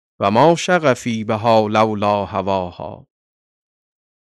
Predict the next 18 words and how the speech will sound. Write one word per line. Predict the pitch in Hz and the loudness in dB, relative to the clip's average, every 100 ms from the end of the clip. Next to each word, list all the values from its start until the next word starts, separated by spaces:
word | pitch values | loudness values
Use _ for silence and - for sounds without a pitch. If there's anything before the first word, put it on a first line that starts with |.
| _ _ | _ _
و | 113 | 2
باید | 127 127 135 185 170 - | 4 4 4 0 -2 -4
اظهار | 113 117 156 165 147 120 | -4 -2 2 2 2 -2
لوازم | 110 110 117 123 123 180 190 139 | 0 2 4 2 2 0 0 -2
خلوص | - 113 143 156 - 117 | -4 -6 -4 -4 -4 -6
و | 107 | -8
شفقت | - 104 107 - 147 - | -8 -8 -8 -4 -6 -2
را | 135 123 | 0 0
به | 107 98 | -2 -4
جای | 139 165 | 0 0
آورد | 131 101 101 90 87 - - _ _ _ _ _ _ | 0 -2 -2 -4 -6 -10 -20 _ _ _ _ _ _
که | - 101 | -8 0
آن | 147 156 | 2 2
را | 143 131 123 120 _ _ | 2 2 0 -4 _ _
در | 113 120 | 0 2
حصول | 107 131 - 202 185 127 | 0 -4 -4 -4 -2 -2
خلوص | - 131 165 175 - | -2 0 0 0 -2
باطنی | 117 107 101 113 107 156 156 147 | 0 0 0 -4 0 2 0 -2